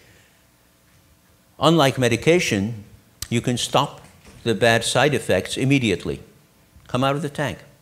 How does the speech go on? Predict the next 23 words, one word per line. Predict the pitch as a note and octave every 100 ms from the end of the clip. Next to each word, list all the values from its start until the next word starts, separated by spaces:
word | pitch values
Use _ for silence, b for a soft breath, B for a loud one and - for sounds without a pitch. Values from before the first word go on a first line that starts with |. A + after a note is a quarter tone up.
| _ _ _ _ _
take | G2+ G#2
a |
shower, | A#2+ A#2 G#2 G2
get | G#2 B2 -
dressed, | G#2 G#2 - - - _ _ F2+
and | F2
off | D#2 -
you |
go. | F#2+ D3 C3+ - b b b b
And | G2+ G2
very, | G2 D3 D3+
very, | A#2+ A#2 G#2
very | E2+ E2+ C3 D3+ A#2
few | - G#2+ F2+
people | - G#2+ G2+ D#2+ - - b b
have | - G#2 G#2 - -
bad | G#2+ A2 A2
reactions | G#2+ G2+ F#2 F#2 - F2 -
that | F#2 F#2+
last | G2+ F2+ -
longer | F2+ F#2 E2+
than | D#2 C#2+
that. | C#2+ G#1